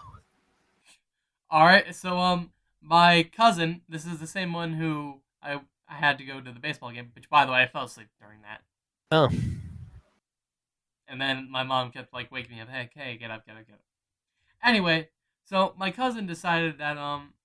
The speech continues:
Speaker 1: what would be really funny is that there was this bottle of liquor, or I think it was vodka, actually.
Speaker 2: Put it
Speaker 1: It was
Speaker 2: next
Speaker 1: just,
Speaker 2: to
Speaker 1: like,
Speaker 2: you?
Speaker 1: No.
Speaker 2: Oh.
Speaker 1: It would've been funny, though. It was just, like, in the front room, like, everyone in the house knew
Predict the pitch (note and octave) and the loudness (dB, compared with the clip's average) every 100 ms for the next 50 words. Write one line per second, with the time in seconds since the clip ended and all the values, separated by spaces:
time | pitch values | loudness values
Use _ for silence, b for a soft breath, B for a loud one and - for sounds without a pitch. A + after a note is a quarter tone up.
0 | _ _ - G3+ A3+ G3 E3+ A3+ F#3 E3+ | _ _ -10 -6 -4 -4 -6 -4 -6 -4
1 | E3 D#3 C#3 D#3 D3 _ _ _ _ _ | -6 -6 -6 -6 -6 _ _ _ _ _
2 | _ A3+ C4+ C#4 F#3 B2+ - D3+ F#3+ G#3 | _ 0 0 -4 -10 -12 0 6 8 8
3 | G3+ D3+ B2 B2+ C3+ A3+ D4+ C4+ _ _ | 2 -6 -14 -12 -12 -12 -16 -18 _ _
4 | _ _ _ _ _ _ _ _ - D3+ | _ _ _ _ _ _ _ _ -10 -6
5 | D3 E3 D#3+ B2+ B2+ C#3 F#3 E3 - F#3 | -2 -2 -4 -4 -4 -4 -2 -4 -4 -14
6 | F#3 _ _ - - A3 G3 G#3 G#3 - | -20 _ _ 8 12 12 12 12 12 8
7 | G#3+ B3+ C#4+ - _ _ _ _ _ _ | 6 8 6 2 _ _ _ _ _ _
8 | _ C#3 B2 A#2 - _ _ _ - C3 | _ -4 0 0 -2 _ _ _ 6 6
9 | A#2 - _ _ _ _ _ D#3 D#3+ C3+ | 6 -2 _ _ _ _ _ 0 2 0
10 | B2+ - C#3 A2 A2 A2+ _ _ _ _ | -6 -6 -4 -6 -12 -20 _ _ _ _
11 | _ _ _ _ _ _ _ F#3+ F#3 F3+ | _ _ _ _ _ _ _ -4 -4 -2
12 | G#3 A3 F#3+ - _ _ G#3 A3+ A3+ - | -4 -2 -4 -4 _ _ -12 -10 -10 -4
13 | G#3+ G#3 E3+ E3 F3 E3 D#3 - G3 A#3+ | -2 -2 -2 -2 2 0 -2 -2 -2 -2
14 | B3 A#3+ G#3 G3 F#3+ D#3+ D#3 E3+ | -6 -4 4 6 6 2 -4 -4